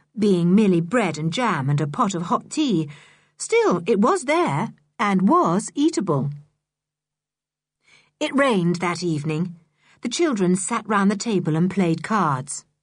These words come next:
Their hearts were lighter now that they had had good news of George's mother. In the middle of the game, Julian got up and rang the bell. The others stared at him in the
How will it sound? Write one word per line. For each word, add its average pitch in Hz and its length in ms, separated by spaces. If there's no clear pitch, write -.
Their 285 140
hearts - 420
were 220 100
lighter 220 360
now 151 300
that 147 180
they 165 140
had 156 140
had 156 260
good 196 200
news 180 300
of 147 100
George's 170 420
mother. 156 400
In 226 140
the 226 140
middle 302 200
of 330 80
the 359 100
game, 147 420
Julian 151 580
got 247 200
up 123 260
and 214 160
rang 170 240
the 196 80
bell. 147 420
The 143 120
others 113 380
stared - 600
at 147 120
him 143 140
in 151 80
the 190 160